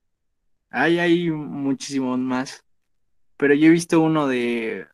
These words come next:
eh, la hermana de mi amigo, o, <laughs> o ponen Nutella con patas, no sé,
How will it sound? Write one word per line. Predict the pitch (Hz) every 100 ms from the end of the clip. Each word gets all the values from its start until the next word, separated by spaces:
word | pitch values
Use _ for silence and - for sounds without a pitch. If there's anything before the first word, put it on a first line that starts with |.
| _ -
eh, | 120 117 110 -
la | 127
hermana | 131 139 147
de | 139
mi | 113
amigo, | 117 120 117 101 98
o, | - 107 104 98 95 _ -
<laughs> | - - - - 143 - _ - 185 175 151 135 -
o | 131
ponen | 143 151 170 156 135 127
Nutella | 127 - 131 135
con | 127 113 110
patas, | 104 101 - - _
no | 143 156
sé, | 151 135 127